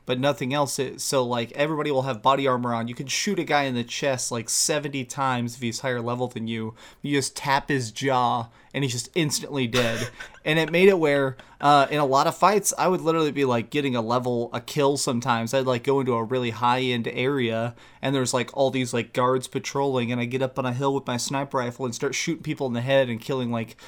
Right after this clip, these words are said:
Speaker 1: level eighty bad guys. And it's
Speaker 2: Oh
Speaker 1: just
Speaker 2: my
Speaker 1: like, this
Speaker 2: God.
Speaker 1: is such, is such bad design.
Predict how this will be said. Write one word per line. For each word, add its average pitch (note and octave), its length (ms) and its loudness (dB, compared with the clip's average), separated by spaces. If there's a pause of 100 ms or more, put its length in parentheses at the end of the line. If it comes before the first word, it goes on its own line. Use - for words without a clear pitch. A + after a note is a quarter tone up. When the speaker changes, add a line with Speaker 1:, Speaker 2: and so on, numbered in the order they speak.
(160)
Speaker 1:
level B2+ 460 2
eighty B2+ 380 0
bad A#2 400 0
guys. B2 420 -4
And D3 140 -4
it's G#3 120 0
Speaker 2:
Oh - 20 -2
Speaker 1:
just A2+ 200 0
Speaker 2:
my C3+ 60 2
Speaker 1:
like, C#3+ 160 -2
this - 240 0
Speaker 2:
God. - 80 -10
Speaker 1:
is D3+ 180 0
such, - 400 2
is - 220 -4
such - 340 -2
bad B2 280 -2
design. A2 560 -6